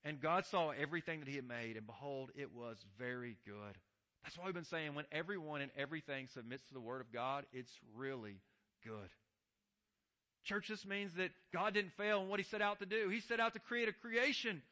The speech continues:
that would honor and glorify Him. And guess what? It's accomplishing that purpose. No,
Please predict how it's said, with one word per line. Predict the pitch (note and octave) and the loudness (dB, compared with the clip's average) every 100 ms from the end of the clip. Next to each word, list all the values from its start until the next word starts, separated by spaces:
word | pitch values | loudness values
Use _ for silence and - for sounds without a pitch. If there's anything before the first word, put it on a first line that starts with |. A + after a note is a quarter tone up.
| _ | _
that | A3 | 2
would | A3+ A3 | 4 4
honor | A3 C#4 A#3+ | 4 6 6
and | A3 | 4
glorify | G#3+ B3+ B3 B3 A3 | 4 6 6 6 6
Him. | A#3+ A3+ | 6 0
And | G3+ | 0
guess | B3+ C#4 | -4 0
what? | C4+ A3 | 2 2
It's | A3 | 0
accomplishing | D4 - C#4+ C4+ - B3 A3+ | -2 4 4 4 0 0 -2
that | G#3+ | -2
purpose. | A3+ C4+ C#4 C4 G3 - - _ _ _ _ _ | 0 -4 -2 -4 -4 -12 -20 _ _ _ _ _
No, | - A#3 | 2 2